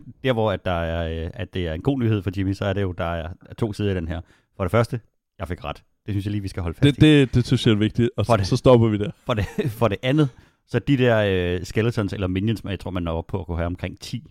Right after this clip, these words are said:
Speaker 1: øh, der
Speaker 2: Det er altså
Speaker 1: bare
Speaker 2: også en
Speaker 1: vælter
Speaker 2: vis-,
Speaker 1: rundt om dig.
Speaker 2: ja.
Speaker 1: Øhm, det er den absolut mindst vilde ting af Necromanceren. Så, øh, så, øh,
Speaker 2: Okay,
Speaker 1: det her
Speaker 2: jamen, fordi
Speaker 1: corpse
Speaker 2: jeg, jeg
Speaker 1: og
Speaker 2: var
Speaker 1: corpse
Speaker 2: sådan
Speaker 1: explosion er så absurd overpowered,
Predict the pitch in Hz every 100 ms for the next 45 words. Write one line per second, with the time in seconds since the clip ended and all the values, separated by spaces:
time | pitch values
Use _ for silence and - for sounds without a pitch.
0 | _ _ _ _ - 104 90 - 85 120
1 | 113 98 113 110 120 127 107 92 87 127
2 | - _ _ _ _ _ - 117 107 95
3 | 90 87 82 - _ _ 123 131 117 104
4 | 95 - _ _ - 127 - 135 117 110
5 | 113 127 131 - 104 104 107 - 90 _
6 | _ _ 95 87 - 80 78 - - _
7 | _ _ _ 107 87 82 - - - 80
8 | 87 - 90 90 - 50 - - - _
9 | _ _ - 143 143 139 139 - 156 147
10 | 139 131 143 117 156 - - 104 95 95
11 | - 92 85 78 - _ _ _ _ _
12 | - - - 131 - _ - - - -
13 | 147 127 120 101 98 95 80 76